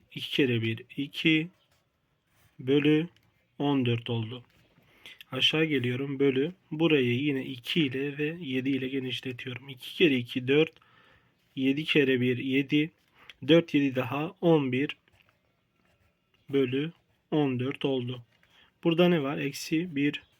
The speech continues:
bölü beş var. Şöyle bakacak olursak, otuz beşten iki çıksa otuz üç bölü on dört. Şöyle otuz üç bölü on dört. Bunu ters çevirip çarpıyorum. On dört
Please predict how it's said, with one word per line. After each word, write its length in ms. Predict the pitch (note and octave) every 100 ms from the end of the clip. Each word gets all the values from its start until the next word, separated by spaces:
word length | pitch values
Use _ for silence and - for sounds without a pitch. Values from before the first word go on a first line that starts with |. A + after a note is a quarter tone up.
| -
bölü 300 | C3+ B2+ D#3+ - _ _ _ -
beş 360 | B2+ B2+ B2 B2+
var. 200 | B2+ _ _ _ _ - - -
Şöyle 360 | - F#3 F#3
bakacak 380 | E3+ E3 F3+ F#3
olursak, 480 | F3+ F3+ C#3+ C#3 -
otuz 300 | C3+ - D3+
beşten 340 | D#3 - E3
iki 240 | E3 - E3
çıksa 500 | D3 A#2+ - D3 - -
otuz 280 | E3 - C#3
üç 300 | D3+ - -
bölü 160 | D3+
on 260 | D3+ C#3+ C#3
dört. 240 | B2+ D3+ - _ _ _ _ -
Şöyle 540 | - - D3 B2+ D#3 A3 -
otuz 340 | D3 - C#3+
üç 360 | C#3+ B2 - - -
bölü 300 | C3+ B2 B2
on 320 | C3+ C3+ D3+
dört. 220 | D3+ D#3+ - - _ _ _ _ _ _ - -
Bunu 400 | C#3 D#3 E3+ E3+
ters 260 | F3 E3
çevirip 420 | - D3 B2+ A#2+ -
çarpıyorum. 720 | D3 D3 C#3+ D#3 D#3+ E3 E3+ _ _ _ _ - _ - _ _ _ _
On 320 | D3 D#3 D#3+
dört 480 | D3+ D3+ - - -